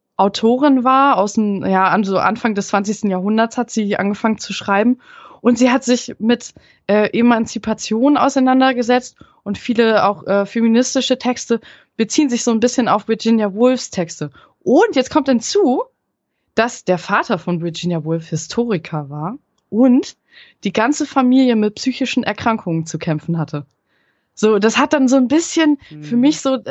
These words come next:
Speaker 1: das zusammengefasst. Kann auch jetzt sehr weit hergeholt sein,
Speaker 2: Nee, nee,
Speaker 1: aber
Speaker 2: das ist
Speaker 1: manchmal
Speaker 2: so, das ist so die Seide, mit dem man sich dann so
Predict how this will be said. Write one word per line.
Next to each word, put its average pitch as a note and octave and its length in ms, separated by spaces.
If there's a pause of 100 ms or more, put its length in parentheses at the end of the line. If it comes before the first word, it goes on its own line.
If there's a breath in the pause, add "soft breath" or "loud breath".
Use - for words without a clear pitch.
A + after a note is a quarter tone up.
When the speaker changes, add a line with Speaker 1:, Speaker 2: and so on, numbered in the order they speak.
(160)
Speaker 1:
das B3+ 180
zusammengefasst. B3+ 640
Kann A3 160
auch G#3+ 120
jetzt A#3 200
sehr G3+ 160
weit F#3+ 180
hergeholt F#3 520
sein, F3 160
Speaker 2:
Nee, G3 100
nee, F#3+ 60
Speaker 1:
aber F#3 100
Speaker 2:
das - 100
ist G3+ 140
Speaker 1:
manchmal A3+ 100
Speaker 2:
so, G3+ 40
das G#3 220
ist A3+ 120
so A3 80
die G3 140
Seide, F3+ 500
mit F3+ 180
dem F3+ 140
man F3 120
sich E3 160
dann D#3+ 200
so D#3 280